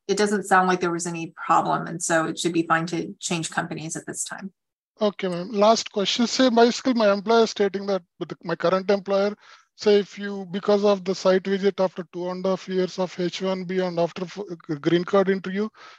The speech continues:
Speaker 2: probably they may ask, issue R F E on the one forty.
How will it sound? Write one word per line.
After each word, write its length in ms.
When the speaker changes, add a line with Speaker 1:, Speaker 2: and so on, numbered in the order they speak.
Speaker 2:
probably 500
they 180
may 440
ask, 380
issue 340
R 220
F 220
E 40
on 120
the 100
one 220
forty. 580